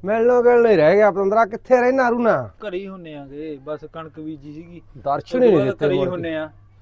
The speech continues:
Speaker 1: ਕੋਈ ਯਾਰ ਆਪਣਾ ਉਹ ਮਾੜਾ ਮੋਟਾ ਜਿਹਾ ਹਿਸਾਬ ਕਿਤਾਬ ਜਿਹਾ ਸੀ ਯਾਰ।
Speaker 2: ਕਿੰਨੇ ਕੁ ਪੈਸੇ ਬਣ ਗਏ ਸੀਗੇ ਆਪਣੇ?
Speaker 1: ਓਏ ਇਸੇ ਦਾ ਹੁਣ ਤੂੰ ਵੇਖ ਲੈ ਕਿੰਨੇ ਕੁ ਆ, ਤੇਰਾ ਦੋ ਕਿੱਲੇ ਵਾਹਣ ਸੀ ਯਾਰ, ਦੋ ਵਾਰੀ ਕਲਟੀਵੇਟਰ ਮਾਰੇ ਆ,
Speaker 2: ਹਾਂ।
Speaker 1: ਦੋ ਵਾਰੀ ਸੁਹਾਗਾ ਮਾਰਿਆ ਤੇ ਬੀਜੀ ਸੀ ਬਸ।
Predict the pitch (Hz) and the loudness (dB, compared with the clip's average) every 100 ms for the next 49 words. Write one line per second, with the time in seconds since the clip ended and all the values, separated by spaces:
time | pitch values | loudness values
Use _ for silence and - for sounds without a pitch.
0 | - - - - 175 185 180 180 180 180 | -20 -20 -20 -14 -4 -2 0 0 -2 -4
1 | 185 185 180 170 170 175 175 - 175 180 | -2 -2 -2 -2 -2 -2 -2 -2 -2 -2
2 | 170 175 135 123 143 147 151 160 120 110 | -2 -2 -2 -4 -4 -2 0 -2 -2 -8
3 | 101 101 _ - _ _ - 226 269 277 | -10 -14 _ -20 _ _ -10 -8 -4 -4
4 | 233 220 202 196 180 165 160 185 160 - | -4 -6 -6 -10 -10 -12 -10 -10 -10 -12
5 | 117 98 _ _ _ 208 226 208 202 208 | -20 _ _ _ _ -6 -2 0 0 0
6 | 214 196 196 202 202 175 180 170 180 160 | 0 0 -4 -4 -2 0 0 0 0 -2
7 | 185 196 185 165 175 180 165 170 170 170 | -2 2 2 2 2 2 0 -2 -2 -2
8 | 160 - _ _ _ _ 139 175 160 151 | -4 -8 _ _ _ _ -6 -4 -4 -4
9 | 185 180 165 180 160 127 127 123 123 117 | 0 0 0 0 -2 -2 -2 -2 -4 -10
10 | _ _ _ _ _ 143 160 170 175 160 | _ _ _ _ _ -6 -4 -2 -2 -2
11 | 156 170 160 170 165 165 170 170 160 - | -2 -2 -4 -4 -4 -4 -2 0 -2 -6
12 | _ _ _ 160 147 160 165 143 170 156 | _ _ _ -10 -4 -2 -2 -2 -4 -2
13 | 143 143 147 143 131 117 98 113 110 123 | -2 0 0 0 -4 -8 -10 -8 -8 -8
14 | 123 - | -10 -12